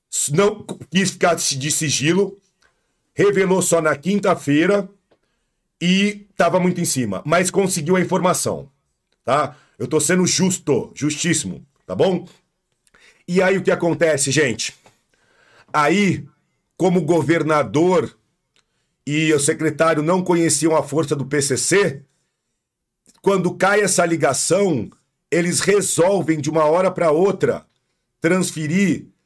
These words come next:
setecentos e sessenta e cinco líderes da facção que eles falaram que não existia. Agora, olha a incongruên-, a incongruência. Se a facção não existe, por que que eu tenho que transferir setecentos e sessenta e cinco pessoas?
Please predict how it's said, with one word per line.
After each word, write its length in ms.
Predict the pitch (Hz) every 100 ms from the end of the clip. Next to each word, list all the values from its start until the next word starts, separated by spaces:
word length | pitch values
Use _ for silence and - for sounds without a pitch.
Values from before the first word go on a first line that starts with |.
| _
setecentos 1200 | - - 175 165 160 156 - 190 214 202 208 196
e 80 | 190
sessenta 640 | 185 185 180 180 185 185 180
e 100 | 180
cinco 500 | - 170 175 170 170
líderes 680 | 151 190 226 147 180 160
da 180 | - 120
facção 560 | - 160 156 - 180 175
que 80 | 165
eles 140 | 156
falaram 280 | - 165 165
que 140 | 170
não 100 | 165
existia. 720 | 175 190 180 - 147 143 101 - - - _ _
Agora, 460 | 165 175 214 226 226
olha 200 | 247 254
a 40 | 233
incongruên-, 680 | 214 208 202 190 165 131
a 120 | 151 143 -
incongruência. 840 | 185 180 190 175 151 107 - 80 - _ _ _ _
Se 140 | - 208
a 100 | 196
facção 400 | 214 214 - 226
não 80 | 220
existe, 640 | 190 214 233 - 104 - _ _ _ _ _ _ _ _ _ _
por 140 | 208
que 100 | 214
que 80 | 220
eu 60 | 214
tenho 120 | 208
que 80 | -
transferir 500 | 185 190 165 175 202
setecentos 640 | 196 185 - - 226 196
e 20 |
sessenta 340 | 202 196 196 185
e 40 |
cinco 180 | 180 175
pessoas? 560 | 165 - 143 98 -